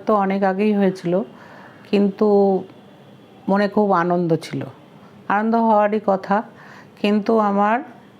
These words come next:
মনে আনন্দর থেকে আমার দুঃখটাই বেড়ে গেল। কেন কি, চার হাজার ঘন্টা ওয়াচ টাইমটা অনেক দিন ধরে আমি টা-, মানে পূরণ করার চেষ্টা করছিলাম। করতে করতে সেই,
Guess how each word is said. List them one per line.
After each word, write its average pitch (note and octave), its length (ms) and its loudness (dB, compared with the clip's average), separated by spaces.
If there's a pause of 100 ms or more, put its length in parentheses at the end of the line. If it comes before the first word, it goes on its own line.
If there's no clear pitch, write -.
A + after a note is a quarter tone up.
(1160)
মনে F#3 280 2
আনন্দর G3 540 0 (120)
থেকে G3+ 240 0
আমার F#3 260 0
দুঃখটাই F#3 520 -2
বেড়ে D3+ 260 2
গেল। C#3+ 220 0 (720)
কেন G#3+ 260 -2
কি, A3+ 140 0
চার G#3+ 220 0
হাজার G#3+ 240 0
ঘন্টা G#3+ 300 0
ওয়াচ G3+ 280 2
টাইমটা G3+ 520 0
অনেক G3+ 360 0
দিন G3+ 160 2
ধরে G3 240 2
আমি F#3+ 220 -2 (120)
টা-, E3+ 280 0 (380)
মানে F#3 160 0 (100)
পূরণ F#3 200 2
করার F#3+ 340 2
চেষ্টা F3+ 280 0
করছিলাম। F#3 540 -2 (680)
করতে G#3+ 340 0
করতে A3+ 480 0 (560)
সেই, G3+ 260 2